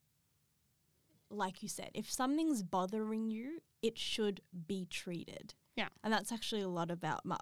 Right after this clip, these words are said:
Speaker 1: my honours thesis is about,
Speaker 2: Mm.
Speaker 1: is that, like, n-, no matter how clinically significant a symptom is, if it's bothering the patient enough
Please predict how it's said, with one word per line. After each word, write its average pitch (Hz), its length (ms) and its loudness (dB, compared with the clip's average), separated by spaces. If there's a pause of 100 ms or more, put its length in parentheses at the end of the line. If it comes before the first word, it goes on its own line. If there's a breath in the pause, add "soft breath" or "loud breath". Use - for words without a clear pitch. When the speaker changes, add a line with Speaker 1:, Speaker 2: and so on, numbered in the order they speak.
(100)
Speaker 1:
my 175 280 -4
honours 170 400 0
thesis - 400 -6
is 349 140 2
about, 359 420 0
Speaker 2:
Mm. 311 160 -6
Speaker 1:
is 240 160 2
that, 214 240 4
like, 202 420 0 (800 soft breath)
n-, - 160 -14 (260)
no 254 240 4
matter 311 260 2
how 202 680 4 (640)
clinically 208 580 0
significant 190 880 -4
a 208 40 0
symptom 185 580 -2 (1160)
is, - 580 2 (800)
if 254 200 6
it's - 180 2
bothering 254 600 6
the 208 80 -2
patient 196 560 -2
enough 202 420 -2